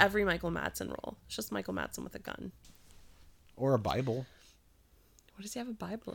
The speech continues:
Speaker 1: in?
Speaker 2: He's in, uh, some Jesus movies.
Speaker 1: Oh, no.
Speaker 2: It's not because he's a Jesus, I don't think. It's because he's cheap.
Speaker 1: Oh, that's fair.
Speaker 2: And has no scruples. He's
Speaker 1: Christian
Speaker 2: just
Speaker 1: money
Speaker 2: like
Speaker 1: spends,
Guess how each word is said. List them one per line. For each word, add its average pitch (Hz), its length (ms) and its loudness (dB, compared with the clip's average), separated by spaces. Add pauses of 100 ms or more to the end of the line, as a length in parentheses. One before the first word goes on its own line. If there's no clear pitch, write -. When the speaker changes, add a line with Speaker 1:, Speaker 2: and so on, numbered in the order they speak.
(100)
Speaker 1:
in? 202 180 -8
Speaker 2:
He's 151 260 2
in, 165 140 6
uh, 131 120 2
some 110 280 0
Jesus 95 420 -2
movies. 95 480 -2
Speaker 1:
Oh, 160 280 0 (140)
no. 98 220 -8
Speaker 2:
It's 147 160 4
not 175 160 6
because 156 420 4
he's 135 280 2
a 123 40 6
Jesus, 117 480 0
I 143 60 4
don't 147 240 0
think. 147 220 0
It's 110 180 -2
because 117 480 2
he's 113 380 -2
cheap. - 440 -4 (580)
Speaker 1:
Oh, 170 340 -2
that's 254 220 0
fair. 147 180 4
Speaker 2:
And 113 100 4
has 113 240 2
no 113 120 2
scruples. 95 640 -4
He's - 40 -6
Speaker 1:
Christian 208 240 4
Speaker 2:
just 202 60 4
Speaker 1:
money 185 160 8
Speaker 2:
like 180 100 6
Speaker 1:
spends, 170 460 0